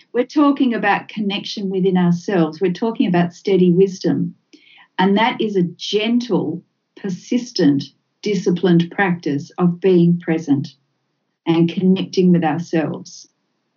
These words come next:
But it certainly does require persistence, and it certainly does require practice, and it requires some discipline. Um, but the, if you start young, we,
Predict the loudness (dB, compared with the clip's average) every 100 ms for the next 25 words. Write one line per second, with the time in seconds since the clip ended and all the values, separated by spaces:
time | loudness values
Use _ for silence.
0 | _ _ _ _ _ -2 2 2 0 -2
1 | 2 4 4 2 0 -2 -2 -2 -6 -6
2 | -4 -2 -4 -8 -4 -4 0 0 0 0
3 | 0 0 -2 -4 -2 2 2 2 2 2
4 | 0 -2 0 0 -2 -4 -2 2 2 2
5 | 0 2 0 0 4 4 2 2 4 4
6 | 0 -10 -10 -10 -12 _ _ _ _ -20
7 | -20 _ _ 2 4 4 4 2 2 2
8 | 2 2 0 0 -4 -2 2 2 0 -2
9 | 0 0 0 2 0 0 -8